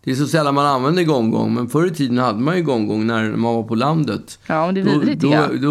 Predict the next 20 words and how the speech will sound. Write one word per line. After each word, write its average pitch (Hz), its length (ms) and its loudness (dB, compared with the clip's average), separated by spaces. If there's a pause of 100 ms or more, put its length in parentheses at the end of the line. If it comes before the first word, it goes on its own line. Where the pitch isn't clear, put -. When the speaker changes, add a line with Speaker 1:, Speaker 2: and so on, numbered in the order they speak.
(500)
Speaker 1:
då, 131 140 -2
då, 147 260 0
när 143 200 2
vi 135 100 2
var 135 120 0
ute 131 220 0
och 131 60 2
lekte, 135 400 0
då 147 140 0
plockade 156 360 -2
ju 131 100 0
ma-, 135 180 0
mamma 127 460 0
fram 113 280 -2
gonggången 113 680 -2
och 107 100 -4
så 107 300 -4 (480)
lät 107 260 -4
hon 110 120 -2
den 107 440 -4